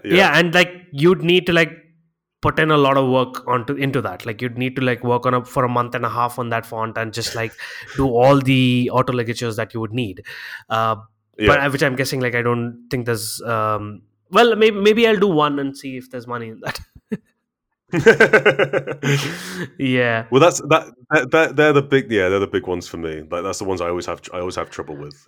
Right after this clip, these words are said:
Speaker 1: is, uh,
Speaker 2: Yeah, I do have, like,
Speaker 1: whenever I
Speaker 2: three or four
Speaker 1: scribble.
Speaker 2: ideas for script fonts that I was thinking of only doing, like, one variation, like, not doing, like, italics, bolds and stuff, but, like, just
Speaker 1: Mm-hmm.
Speaker 2: packing that one variation with all the auto ligatures and stuff that I could,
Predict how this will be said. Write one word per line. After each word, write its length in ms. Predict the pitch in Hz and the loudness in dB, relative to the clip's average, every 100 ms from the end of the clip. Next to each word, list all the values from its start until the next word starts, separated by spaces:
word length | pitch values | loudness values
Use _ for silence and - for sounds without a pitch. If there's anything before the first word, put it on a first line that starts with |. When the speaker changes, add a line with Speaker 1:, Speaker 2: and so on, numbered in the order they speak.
| - | -20
Speaker 1:
is, 200 | - - | -16 -8
uh, 40 | |
Speaker 2:
Yeah, 360 | 135 143 127 120 | -2 0 0 2
I 120 | 165 | 2
do 100 | 214 269 | 4 4
have, 180 | 254 233 | 2 2
like, 140 | 226 | -2
Speaker 1:
whenever 20 | |
I 40 | - | 0
Speaker 2:
three 160 | 190 185 | 0 0
or 40 | |
four 140 | 196 185 | 2 2
Speaker 1:
scribble. 100 | 165 | 4
Speaker 2:
ideas 240 | 160 160 | 2 0
for 80 | 165 | -2
script 300 | - 165 156 | -4 -4 -4
fonts 360 | 156 147 139 - | -2 -2 -2 -4
that 220 | 139 135 | -4 -4
I 140 | 135 143 | -4 -2
was 180 | 139 139 | -2 -2
thinking 320 | 170 185 190 | -4 -2 -2
of 120 | 175 | 0
only 260 | 165 170 170 | 0 0 0
doing, 200 | 170 165 | 0 2
like, 120 | 151 | 0
one 240 | 139 151 | 0 0
variation, 720 | 151 156 156 156 208 190 143 | 0 0 0 -2 -6 -4 -4
like, 180 | 131 123 | -4 -2
not 260 | 123 131 131 | -2 -2 0
doing, 220 | 135 131 | -2 0
like, 160 | 131 | -2
italics, 380 | 123 120 123 117 | -2 -4 -4 -4
bolds 260 | 117 123 123 | -4 -4 -2
and 180 | 123 117 | -6 -6
stuff, 300 | 175 202 - - - - | -6 -6 -8 -18 -18 -16
but, 240 | 131 143 143 | -2 0 2
like, 200 | 147 139 | 0 0
just 180 | 139 - | -4 -6
Speaker 1:
Mm-hmm. 180 | _ - | _ 0
Speaker 2:
packing 440 | 143 98 160 151 | 0 2 -2 0
that 200 | 143 139 | 0 0
one 220 | 131 139 | 0 0
variation 540 | 131 135 135 135 - 127 | 2 0 0 -2 -4 -4
with 140 | 127 | -2
all 140 | 123 123 | -2 -2
the 100 | 123 | -2
auto 200 | 117 120 | -2 -4
ligatures 400 | 117 117 117 113 | -6 -6 -10 -12
and 120 | 110 | -14
stuff 200 | - 117 | -14 -14
that 120 | 113 | -10
I 80 | 110 | -12
could, 260 | 107 120 | -6 -6